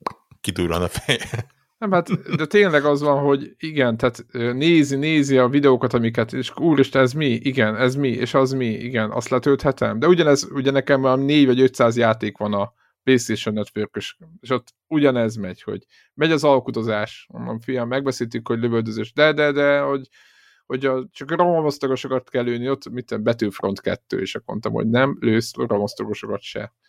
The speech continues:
Speaker 2: Mondom, mert így megvan, hogy, hogy miket csinálhatnak, mondom, bátyád lőhetne, de azt meg nem érdekli, áll Istennek. És akkor tudod, így, ö, vannak ilyen, ilyen családi viták vannak, hogy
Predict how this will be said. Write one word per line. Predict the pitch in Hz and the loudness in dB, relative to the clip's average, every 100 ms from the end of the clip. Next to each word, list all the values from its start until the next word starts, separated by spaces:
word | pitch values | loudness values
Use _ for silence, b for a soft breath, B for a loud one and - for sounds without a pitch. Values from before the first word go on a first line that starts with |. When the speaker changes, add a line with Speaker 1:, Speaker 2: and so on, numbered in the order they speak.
| _ _ _ - | _ _ _ -6
Speaker 2:
Mondom, | 135 143 135 - 143 139 | -2 0 0 -2 -10 -2
mert | 143 | 0
így | 147 | 2
megvan, | 156 151 131 | 2 0 2
hogy, | 123 117 | 2 0
hogy | 117 117 | -2 -4
miket | 120 113 110 | -4 -4 -6
csinálhatnak, | - 123 143 165 - 170 - | -6 -4 -2 -4 -6 -10 -6
mondom, | 143 131 | -6 -2
bátyád | 143 139 127 117 | 0 0 -2 -4
lőhetne, | 147 127 113 | -2 -2 -4
de | 110 | -4
azt | 110 - | -6 -6
meg | 95 | -12
nem | 98 127 | -10 -8
érdekli, | 156 151 156 - 139 | -8 -6 -6 -6 -6
áll | 92 104 | -4 -4
Istennek. | 123 - 151 156 151 _ b b b b b | -4 -4 -4 -4 -8 _ b b b b b
És | - 151 | -6 -2
akkor | 143 143 135 | 2 2 4
tudod, | 151 135 | 4 6
így, | 139 135 139 | 6 4 4
ö, | 135 135 135 - | 2 2 -2 -2
vannak | 123 127 113 - | 0 0 0 -2
ilyen, | 117 113 | -2 -2
ilyen | 110 117 117 | -2 -2 -2
családi | 113 127 107 104 | 0 2 2 0
viták | 107 107 104 - | -4 -4 -4 -6
vannak, | 110 110 - | -10 -10 -8
hogy | 110 104 | -8 -8